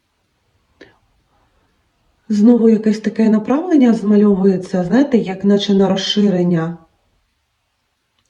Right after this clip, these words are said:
Можливо, в вашій професії стосується. Щось таке, знаєте, як наче щось набирає популярності і виходить за рамки.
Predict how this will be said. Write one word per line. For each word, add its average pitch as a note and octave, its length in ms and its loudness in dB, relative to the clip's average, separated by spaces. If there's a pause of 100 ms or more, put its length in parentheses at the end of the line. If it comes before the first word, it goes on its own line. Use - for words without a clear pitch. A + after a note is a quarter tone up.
(140)
Можливо, G#3 540 0
в F#3 100 -8
вашій G#3 380 -2
професії G3 1000 -4 (320)
стосується. F3 1000 -12 (1300)
Щось - 280 -6
таке, B3 260 -4
знаєте, C4+ 400 0
як A3 160 -2
наче A#3+ 240 0
щось B3 320 -4
набирає G#3 480 -2
популярності F3+ 1160 -6 (360)
і G3 300 2
виходить F#3+ 640 -2
за E3+ 280 -4
рамки. E3+ 520 -4